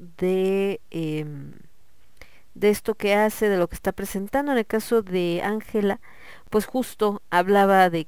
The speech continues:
que esta parte donde, eh, se tuvo que recurrir a todo lo audiovisual, que a lo mejor, eh, no estábamos acostumbrados, no sabíamos cómo se hacía. De hecho, Ángela me, me platicaba,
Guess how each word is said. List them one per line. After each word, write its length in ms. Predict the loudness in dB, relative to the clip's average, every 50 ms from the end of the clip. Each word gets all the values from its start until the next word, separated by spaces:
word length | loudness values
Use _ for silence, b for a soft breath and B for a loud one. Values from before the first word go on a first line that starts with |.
| -8
que 240 | -14 -14 -12 -10 -10
esta 540 | -10 -12 -12 -4 0 2 2 2 2 0 -2 -6 -4 0
parte 400 | 2 2 2 0 -4 -6 -6 -4
donde, 520 | -6 -6 -8 -10 -10 -8 -8 -8 -8 -8 -10 -12
eh, 120 | -14 -16 -16 -16 -16 -16 -14 -14 -14 -14 -16 -14 -2
se 160 | -2 -2 0
tuvo 200 | 0 0 -2 -2
que 140 | -2 -4 -4
recurrir 520 | -4 -4 -4 -4 -4 -4 -2 0 2 2 2
a 60 | 0
todo 280 | 0 -2 -2 0 0 2
lo 120 | 2 2
audiovisual, 680 | 2 2 0 -2 -2 -4 -6 -8 -4 0 0 0 0 0
que 100 | -2 -4
a 20 |
lo 60 | -4 -4
mejor, 360 | -6 -4 -2 -2 -2 -2 -4 B B B B B B B B
eh, 140 | -4 -2 0
no 120 | 2 2
estábamos 460 | 0 2 4 4 4 4 2 0 -4 -4
acostumbrados, 680 | -6 -8 -10 -8 -8 -4 0 2 2 4 4 2 2
no 100 | 0 -4
sabíamos 540 | -4 -2 -2 0 2 0 0 0 -2 -6 -8
cómo 180 | -10 -10 -10 -8
se 140 | -8 -8
hacía. 440 | -10 -8 -8 -8 -4 0 0 0 0
De 80 | 0 -2
hecho, 220 | -6 -6 -6 -6
Ángela 320 | -6 -4 -2 -2 -2 -2 -2
me, 120 | -4 -6 -8 _ -8 -6
me 120 | -6 -6
platicaba, 840 | -6 -6 -6 -6 -6 -6 -8 -8 -2 4 4 4 4 4 0 -2